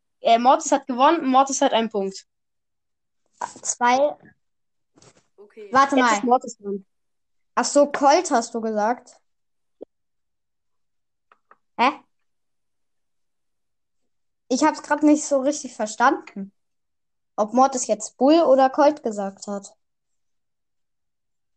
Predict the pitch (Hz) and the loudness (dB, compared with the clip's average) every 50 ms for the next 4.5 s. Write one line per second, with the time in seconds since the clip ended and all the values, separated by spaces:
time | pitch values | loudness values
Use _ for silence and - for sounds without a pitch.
0 | _ _ _ _ _ _ _ _ _ _ _ _ _ _ _ _ _ - _ _ | _ _ _ _ _ _ _ _ _ _ _ _ _ _ _ _ _ -20 _ _
1 | - 269 254 220 226 294 415 - - - - _ _ _ _ _ _ _ _ _ | -20 -14 -6 -2 0 0 0 -2 -4 -14 -16 _ _ _ _ _ _ _ _ _
2 | _ _ _ _ _ _ _ _ _ _ _ _ _ _ _ _ _ _ _ _ | _ _ _ _ _ _ _ _ _ _ _ _ _ _ _ _ _ _ _ _
3 | _ _ _ _ _ _ _ _ _ _ _ _ _ _ _ _ - - 294 269 | _ _ _ _ _ _ _ _ _ _ _ _ _ _ _ _ -4 0 2 4
4 | 254 196 214 220 214 - 233 214 202 196 | 4 4 2 0 -2 -2 -6 -6 -6 -10